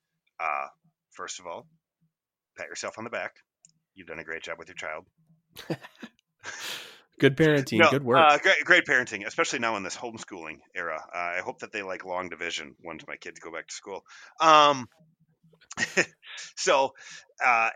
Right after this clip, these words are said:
Speaker 1: anyway, what you can do is there's a couple of different options. Let's just say you have two kids,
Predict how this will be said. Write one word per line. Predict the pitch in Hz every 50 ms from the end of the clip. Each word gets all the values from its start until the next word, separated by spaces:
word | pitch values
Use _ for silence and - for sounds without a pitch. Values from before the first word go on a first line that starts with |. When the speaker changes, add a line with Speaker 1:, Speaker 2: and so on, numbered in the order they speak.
| - -
Speaker 1:
anyway, | 175 180 165 147 127 127 123 120
what | 127 131 120 131 175 - - 240
you | 208
can | - 143 120
do | - 85 85 87 104 - _ -
is | 123 117 113 110 104 - - - _ - -
there's | 151 170 185 330
a |
couple | - - - - 110 92
of | 78
different | 78 - - 78 73 -
options. | - - - 90 82 - - - _
Let's | 110 117 131 139 -
just | 165 143
say | - 127 120
you | 117 110 92
have | 107 107 104 -
two | - 117 104
kids, | - 160 170 - - - -